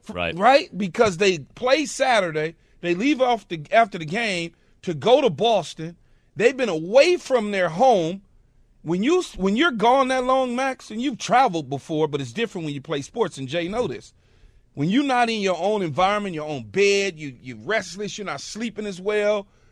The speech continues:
Speaker 1: you know, every little noise wakes you up, you're up thinking, you're in this room. All of that carries into a game because now your legs are fatigued,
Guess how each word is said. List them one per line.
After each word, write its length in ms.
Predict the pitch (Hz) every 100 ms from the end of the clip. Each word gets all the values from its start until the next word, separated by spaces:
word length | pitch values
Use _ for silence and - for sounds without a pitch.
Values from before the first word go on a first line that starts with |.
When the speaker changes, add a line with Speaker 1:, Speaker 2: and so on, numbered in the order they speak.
| _
Speaker 1:
you 140 | 175 185
know, 140 | 151 165
every 220 | 208 214
little 260 | 202 180
noise 540 | 156 208 208 208 202 139
wakes 340 | 175 196 -
you 140 | 143 196
up, 200 | 214 -
you're 140 | 139 175
up 140 | 175 -
thinking, 400 | 220 214 233 202
you're 160 | 156 156
in 80 |
this 180 | 135 131
room. 420 | 156 220 220 220 - _ _ _ _
All 300 | 208 277 311
of 80 | 269
that 220 | 254 240 - _
carries 460 | - 233 226 208 160
into 420 | 226 233 - 190
a 40 |
game 420 | 156 285 320 175 - _ _ _ _ _ _ _ _ -
because 340 | 160 208 156
now 460 | 208 277 269 226 233 _ _ _ _ _
your 160 | - 160
legs 360 | 165 202 165 131
are 60 |
fatigued, 560 | - 107 - 113 95